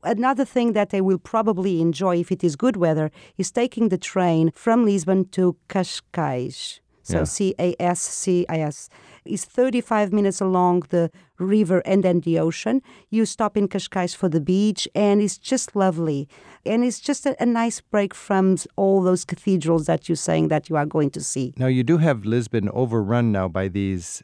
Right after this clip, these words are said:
Speaker 2: if you've been traveling in India, the little taxis, there are three-wheel taxis with a, with a canopy over them. And they're kind of a, a noisy problem in Lisbon.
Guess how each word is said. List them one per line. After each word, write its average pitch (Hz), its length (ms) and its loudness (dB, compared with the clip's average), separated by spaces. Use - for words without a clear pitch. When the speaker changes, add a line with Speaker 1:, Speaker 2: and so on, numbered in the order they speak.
Speaker 2:
if - 160 -12
you've 113 80 -6
been 143 180 -4
traveling 117 360 0
in 95 80 2
India, 95 320 2
the 82 120 -4
little 95 260 -2
taxis, 95 520 -6
there 85 180 -2
are 82 60 -4
three-wheel 95 640 -2
taxis 85 680 -4
with 80 160 -2
a, 78 240 -2
with 78 160 -4
a 85 140 -2
canopy 90 420 -4
over 76 220 -2
them. 69 260 -6
And 101 200 0
they're 95 160 -2
kind 143 240 -6
of 104 60 -2
a, 80 120 0
a 101 60 -6
noisy 95 480 -2
problem 92 500 -4
in 82 160 -6
Lisbon. 90 420 -4